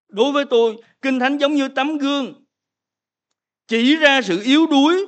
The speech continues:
và bất toàn của con người đứng trước sự công bình và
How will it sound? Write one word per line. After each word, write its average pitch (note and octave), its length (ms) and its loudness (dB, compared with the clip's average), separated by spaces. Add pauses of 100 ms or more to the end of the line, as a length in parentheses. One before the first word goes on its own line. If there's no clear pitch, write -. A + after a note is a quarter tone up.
và F3+ 180 2
bất - 300 -12 (140)
toàn G3 380 2
của F#3 100 -6
con A3 220 -6
người F3 320 -2 (240)
đứng D#4+ 280 0
trước E4 160 2
sự F3 120 -4
công A#3 240 -2
bình F3+ 200 0
và D3+ 180 -8